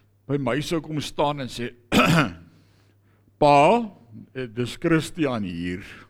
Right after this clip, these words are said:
jou oudste seun." "Ja, ek weet wie jy is, Chris. Ek dra 'n bril, maar ek kan nog sien." Ek bedoel, ek weet mos wie sy.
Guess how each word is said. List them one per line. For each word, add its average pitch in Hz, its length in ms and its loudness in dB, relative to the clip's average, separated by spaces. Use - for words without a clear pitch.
jou 113 260 0
oudste 123 440 -2
seun." 95 580 -6
"Ja, 226 200 -4
ek 240 160 -14
weet 269 320 0
wie 196 140 0
jy 214 180 -2
is, - 160 -8
Chris. 151 380 -4
Ek 180 160 0
dra 254 300 6
'n 202 60 -2
bril, 208 280 6
maar 185 180 2
ek 196 100 -4
kan 214 140 0
nog 214 200 -2
sien." 240 360 0
Ek 359 80 -10
bedoel, 370 180 0
ek - 140 -4
weet 427 200 4
mos 453 180 -2
wie 427 120 -6
sy. 208 400 -6